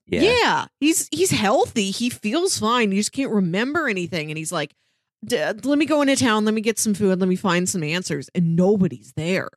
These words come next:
Speaker 2: You can't find anybody. It's, like, a fully living town. It's not a ghost town. You know, he goes into a diner and there's, like,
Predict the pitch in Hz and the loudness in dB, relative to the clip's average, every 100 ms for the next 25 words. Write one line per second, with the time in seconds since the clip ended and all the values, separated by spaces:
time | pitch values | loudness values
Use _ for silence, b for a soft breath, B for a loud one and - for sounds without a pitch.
0 | _ _ _ _ 233 247 330 269 226 175 | _ _ _ _ -6 0 0 2 2 0
1 | - _ 196 226 247 214 165 135 143 123 | -4 _ 0 2 2 2 0 -2 -4 -4
2 | 202 240 220 208 - 294 349 320 196 220 | -2 0 0 -2 -2 0 2 0 2 0
3 | 269 220 190 208 226 226 175 160 - 214 | 2 -2 -4 -6 -2 0 0 -2 -6 -2
4 | 254 269 226 - _ _ _ _ 208 196 | 0 2 0 -4 _ _ _ _ -2 0
5 | 214 220 285 - 220 160 147 151 202 196 | 2 2 2 0 0 0 0 -2 0 0
6 | 180 196 180 220 233 240 208 185 185 175 | 0 -2 -2 0 2 0 2 0 0 0
7 | 202 196 165 - 170 185 196 208 151 - | 2 0 -2 -2 -4 -2 -2 -2 -4 -4